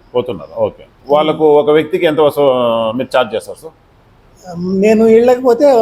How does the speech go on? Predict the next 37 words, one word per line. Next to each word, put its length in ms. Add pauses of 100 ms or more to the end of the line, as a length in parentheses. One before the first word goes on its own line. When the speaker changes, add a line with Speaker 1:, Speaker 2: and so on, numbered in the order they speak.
(100)
Speaker 2:
ఒక్క 480
వ్యక్తికి 840
మూడు 200
వందల 240
రూపాయలు 260
తీసుకుంటాను. 480 (180)
Speaker 1:
మూడు 180
గంటలకు? 420 (420)
Speaker 2:
మూడు 200
వందల 300
రూపాయలు. 340 (100)
Speaker 1:
అదే, 240
ఎన్ని 200
గంటలు, 460 (160)
ఆ, 160
Speaker 2:
వాళ్ళకి 220
మూడు 200
గంటలే. 500
Speaker 1:
అంతే, 280
ఎవరికైనా 380
మూడు 180
గంటలే? 260
Speaker 2:
మూడు 120
గంటలే. 460
Speaker 1:
ఓకే 200
సార్. 100
Speaker 2:
కానీ 300 (100)
గవర్నమెంట్ 320
స్కూళ్ళల్లో 400
మాత్రమే 560
ఇరవై 260
రూపాయలు 520
Speaker 1:
ఓకే, 240
Speaker 2:
ఒక 40
Speaker 1:
ఓకే. 80
Speaker 2:
లాంగ్వేజ్కి. 680
Speaker 1:
ఓకే 200